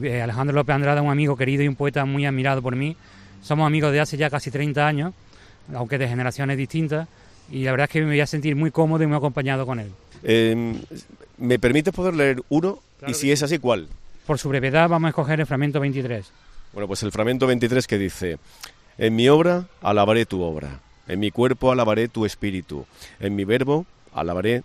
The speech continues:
Speaker 2: tu hálito, en mi don alabaré tu dar,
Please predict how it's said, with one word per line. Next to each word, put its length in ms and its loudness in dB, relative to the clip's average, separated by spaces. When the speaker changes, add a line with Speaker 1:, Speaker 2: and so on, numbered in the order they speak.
Speaker 2:
tu 180 0
hálito, 380 -4
en 180 -2
mi 100 0
don 380 -2
alabaré 460 -2
tu 140 -6
dar, 220 -2